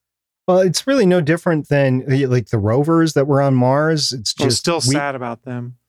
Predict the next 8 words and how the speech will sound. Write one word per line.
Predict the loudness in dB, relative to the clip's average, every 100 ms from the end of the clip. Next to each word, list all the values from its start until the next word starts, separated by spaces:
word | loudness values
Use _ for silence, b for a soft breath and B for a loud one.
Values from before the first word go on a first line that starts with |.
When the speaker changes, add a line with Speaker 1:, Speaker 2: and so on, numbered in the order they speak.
| 0
Speaker 1:
we | 2
have | 2 0 -2
a | -4
better | -2 -2 -2
chance | -2 -2 0 0 -2
of | -4 -2
recovering | -4 -4 -4 -2 2 2 4
them | 4 2 -2